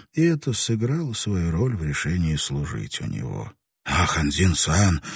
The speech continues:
прошептал он и пробрался к нему, коротко поздоровавшись с десятью самураями, охранявшими палубу. Он подождал у подножия трапа, пока Блэкторн сделал знак,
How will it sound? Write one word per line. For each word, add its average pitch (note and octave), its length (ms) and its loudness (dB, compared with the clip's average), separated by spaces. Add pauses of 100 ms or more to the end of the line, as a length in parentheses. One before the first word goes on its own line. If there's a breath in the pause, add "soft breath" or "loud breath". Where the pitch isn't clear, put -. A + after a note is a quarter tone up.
(160 loud breath)
прошептал F#2+ 600 0
он F2 160 2
и D#2+ 40 -2
пробрался D#2+ 640 -2
к - 80 -14
нему, E2 360 2
коротко D2+ 460 -4
поздоровавшись D2+ 800 -4
с C#2+ 60 -6
десятью D2+ 480 -4
самураями, D2+ 720 0 (300 loud breath)
охранявшими D2 840 -2
палубу. D2 600 -8 (500)
Он E3+ 200 4
подождал B2 560 2
у F#2 60 0
подножия F#2 540 0
трапа, F#2 420 -2
пока F2 280 -4
Блэкторн D#2+ 560 -2
сделал D2 440 -4
знак, D2+ 520 -4